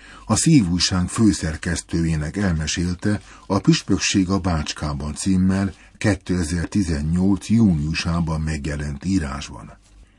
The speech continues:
Így hangzik a kérdés: melyek voltak a legnehezebb tapasztalatai püspöki szolgálata alatt?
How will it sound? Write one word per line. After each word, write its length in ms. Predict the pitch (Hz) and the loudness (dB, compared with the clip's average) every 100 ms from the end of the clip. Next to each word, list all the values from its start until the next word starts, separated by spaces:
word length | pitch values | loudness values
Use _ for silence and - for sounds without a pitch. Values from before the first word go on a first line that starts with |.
| - | -6
Így 180 | 92 - | -6 -4
hangzik 340 | 82 76 - | -6 -6 -10
a 80 | 71 | -8
kérdés: 640 | - 98 73 71 64 - - _ _ - - _ | -2 -2 -2 -6 -6 -10 -14 _ _ -20 -20 _
melyek 360 | 160 160 98 87 | 6 6 6 2
voltak 380 | 101 101 98 | 0 2 0
a 60 | 87 | 0
legnehezebb 680 | 107 120 95 78 80 90 - | 0 2 0 -2 -2 -6 -2
tapasztalatai 880 | 107 - 80 - 82 85 95 92 | -4 -2 -6 -4 -4 -4 -2 -2
püspöki 500 | 98 110 - - 73 | 0 -2 -4 -6 -6
szolgálata 800 | 85 - 82 73 69 71 67 76 | -4 -2 -4 -4 -6 -8 -8 -6
alatt? 440 | 87 80 - - | -6 -6 -10 -20